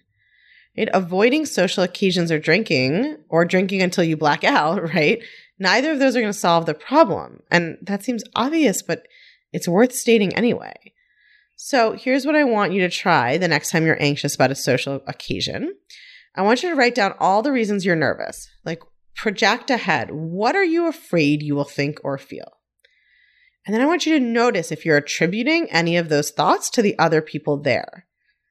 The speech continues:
And I want you to take ownership of them. So if you write down,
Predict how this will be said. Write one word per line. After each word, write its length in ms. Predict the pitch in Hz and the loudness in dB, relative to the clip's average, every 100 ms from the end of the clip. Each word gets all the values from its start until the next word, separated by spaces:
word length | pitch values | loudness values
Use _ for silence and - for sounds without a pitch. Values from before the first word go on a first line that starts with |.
| _ - | _ -6
And 80 | 180 | -2
I 60 | 180 | 0
want 260 | 220 262 | 0 -2
you 140 | 320 320 | 0 -2
to 60 | |
take 400 | - - 233 233 - | -4 -6 -6 -6 -6
ownership 440 | 165 160 160 156 | -2 -2 -2 -6
of 140 | - - | -8 -14
them. 300 | - - _ _ _ _ _ _ _ _ _ _ _ | -18 -18 _ _ _ _ _ _ _ _ _ _ _
So 120 | - | 2
if 120 | 240 214 | 2 2
you 180 | 247 | 0
write 240 | 269 269 262 | 2 0 0
down, 540 | 214 214 147 156 180 | 2 2 0 -2 -8